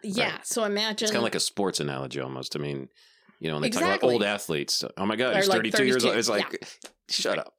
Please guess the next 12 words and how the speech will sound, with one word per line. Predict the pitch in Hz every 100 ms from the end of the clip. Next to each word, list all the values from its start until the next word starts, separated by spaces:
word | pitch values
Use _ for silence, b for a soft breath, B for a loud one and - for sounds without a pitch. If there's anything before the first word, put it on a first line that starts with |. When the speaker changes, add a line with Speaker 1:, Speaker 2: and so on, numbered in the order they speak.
| - -
Speaker 2:
<laughs> | 214 - 202 - 220 - - B B B -
Speaker 1:
So | - 294 254 -
if, | 277 269 -
if | 254 247
you | 294 330
find | 330 285 269
a |
woman | 220 240 254 196
that's | 196 - -
forty | - 233 226 202
or | 170 -
older | 220 233 190 151 156 170